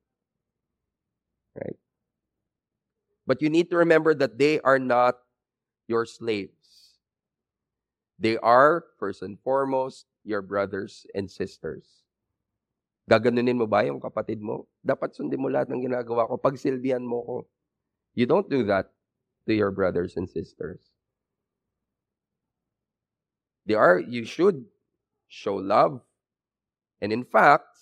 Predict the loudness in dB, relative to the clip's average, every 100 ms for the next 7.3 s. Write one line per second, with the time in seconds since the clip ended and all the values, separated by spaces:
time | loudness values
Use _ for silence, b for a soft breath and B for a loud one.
0 | _ _ -12 -10 -8 -6 -6 -8 -4 -2
1 | -2 -6 4 6 6 4 -4 -12 _ _
2 | _ _ _ _ _ _ _ _ _ _
3 | 0 4 4 4 2 2 -4 _ -4 -4
4 | -8 -4 -4 -4 -10 _ _ _ _ _
5 | _ _ _ _ -6 0 0 0 -2 -2
6 | -2 0 2 4 4 2 -6 -4 -4 -2
7 | -2 0 -2